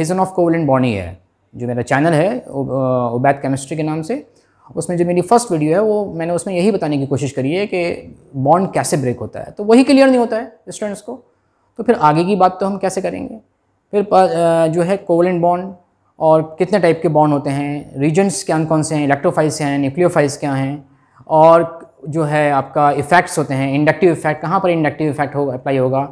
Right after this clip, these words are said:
कहाँ पर इलेक्ट्रोमेरिक इफेक्ट है, मेसोमेरिक इफेक्ट क्या होता है,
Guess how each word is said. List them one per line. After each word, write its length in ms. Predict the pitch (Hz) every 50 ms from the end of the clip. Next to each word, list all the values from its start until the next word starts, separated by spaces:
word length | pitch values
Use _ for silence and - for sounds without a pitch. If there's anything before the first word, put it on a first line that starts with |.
| - - _ _ _ _ _
कहाँ 180 | - 180 202 190
पर 100 | 196 180
इलेक्ट्रोमेरिक 520 | 165 147 143 135 - 160 151 147 151 143
इफेक्ट 340 | 147 135 - 139 127 - -
है, 160 | 131 131 131
मेसोमेरिक 500 | 131 147 170 175 185 180 160 151 147 139
इफेक्ट 240 | 143 131 147 139 143
क्या 100 | - 135
होता 240 | 127 127 127 135 127
है, 280 | 120 123 123 131 135